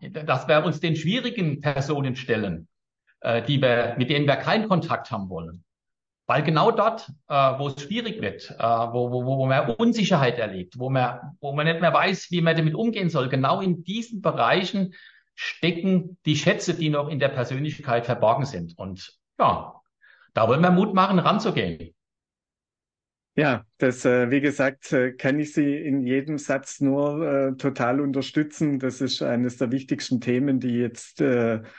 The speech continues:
Speaker 2: in den Unternehmen ansteht. Und, äh, ich glaube, das ist das, was die Unternehmen unterscheiden wird, die sich dieser Herausforderung stellen, die, äh, auch dieses, ich sage jetzt mal, lebenslange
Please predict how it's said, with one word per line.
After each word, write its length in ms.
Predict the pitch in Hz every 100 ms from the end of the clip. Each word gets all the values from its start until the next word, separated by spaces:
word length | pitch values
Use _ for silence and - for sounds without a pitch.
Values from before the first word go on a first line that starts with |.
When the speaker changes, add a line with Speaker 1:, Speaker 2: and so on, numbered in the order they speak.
| - - -
Speaker 2:
in 160 | 143
den 160 | 147 143
Unternehmen 520 | 147 147 131 127 127
ansteht. 720 | 123 127 131 151 143 139 -
Und, 460 | 185 143 127 117 -
äh, 300 | 123 117 117 - _ - - - -
ich 160 | 127
glaube, 600 | - 123 127 135 123 120 -
das 260 | - 123 127
ist 220 | 143 -
das, 320 | 127 135 -
was 380 | 127 123 - -
die 160 | 143 135
Unternehmen 680 | 135 135 127 117 123 139
unterscheiden 640 | 135 123 131 123 127 135 139
wird, 220 | 127 -
die 160 | 156 160
sich 320 | - 139 -
dieser 320 | 143 139 139
Herausforderung 800 | 127 117 135 - 139 123 113 123
stellen, 580 | - 131 135 165 143 131
die, 320 | 135 131 139
äh, 320 | 135 123 120
auch 260 | 120 120 117
dieses, 500 | 139 123 131 113 - - - - - -
ich 160 | 127
sage 240 | - 120 131
jetzt 160 | 110
mal, 280 | 123 113 113 160 160
lebenslange 1080 | 120 127 135 151 - 135 120 135 135 131